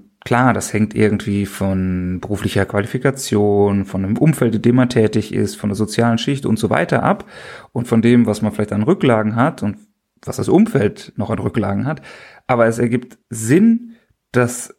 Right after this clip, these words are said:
Arbeitslosigkeit dramatischer ist in einem Alter um die fünfzig, fünfundfünfzig als mit Mitte, Ende zwanzig, wo man noch keine Verantwortung oder wahrscheinlich oder womöglich noch keine Verantwortung für andere Menschen hat.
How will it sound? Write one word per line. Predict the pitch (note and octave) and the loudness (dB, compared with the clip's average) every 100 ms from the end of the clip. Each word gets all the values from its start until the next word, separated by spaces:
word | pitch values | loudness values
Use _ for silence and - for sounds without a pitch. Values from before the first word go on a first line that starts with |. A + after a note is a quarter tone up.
| _ | _
Arbeitslosigkeit | - D3+ E3+ D3 D3 C#3 C#3+ B2 B2 B2 | -4 -2 0 0 -2 -4 -2 2 2 0
dramatischer | - A2+ B2+ E3 D3+ - G#2+ | -4 -2 0 2 0 -2 -2
ist | G2 C#3 - | 0 0 -2
in | - - A#2+ A#2+ | -6 2 4 6
einem | A2 G#2 | 4 2
Alter | A#2+ C3 B2+ A#2+ | 0 0 0 2
um | A2+ | 2
die | A2+ | 2
fünfzig, | G#2+ E3 E3+ - A#2+ | 2 0 0 -4 0
fünfundfünfzig | A#2+ A#2+ B2 A#2+ - C3 A#2 | 2 2 2 0 0 -4 -2
als | A2 A2 - - | 0 0 -4 -4
mit | A2+ A2 - - _ _ _ | 0 0 -4 -18 _ _ _
Mitte, | A#2 A#2 B2 | 0 2 2
Ende | A2+ A2+ | 4 2
zwanzig, | A#2 F3 E3 C#3+ G2 - - - - - _ | 0 2 2 2 -2 -6 -14 -20 -20 -20 _
wo | A2+ A#2 - | 0 0 0
man | A2+ | 0
noch | A#2+ - | 0 -2
keine | - E3 F#3+ | -4 0 2
Verantwortung | F3 G2+ E2+ - G2 F#2+ F2+ | 0 0 -2 -2 -2 -4 -6
oder | - - | -12 -18
wahrscheinlich | - - B2 D#3 B2+ G2+ | -6 0 2 2 0 -2
oder | - - | -8 -12
womöglich | - - - G#2 A2+ F3+ G#3 A#2 | -12 -16 -10 0 4 4 2 -2
noch | A2 - | -2 -4
keine | B2+ C3+ F3 | -2 0 0
Verantwortung | - - C3+ C3+ G#2+ G2 F#2+ | 0 0 0 2 0 0 -4
für | - F#2+ | -4 -6
andere | F2+ F#2+ | -4 -2
Menschen | A2+ F#3+ - G2 | 0 0 0 -6
hat. | - - | -8 -14